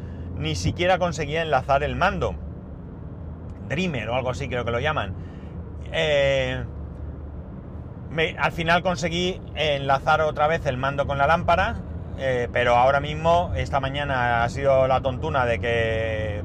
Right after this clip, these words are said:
pues, íbamos un poco bien de tiempo y he intentado ponerlo en marcha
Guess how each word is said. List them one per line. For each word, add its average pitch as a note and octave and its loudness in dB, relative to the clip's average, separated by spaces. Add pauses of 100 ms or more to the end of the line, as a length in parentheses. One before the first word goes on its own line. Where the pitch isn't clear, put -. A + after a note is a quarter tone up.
pues, G#2+ -4
íbamos C3+ 2
un C#3 -4
poco C3+ 4
bien C3+ -2
de C3+ -2
tiempo D3 -2 (720)
y C3 -2
he C3+ 0
intentado C#3 2
ponerlo C#3 2
en C3+ 0
marcha E3 0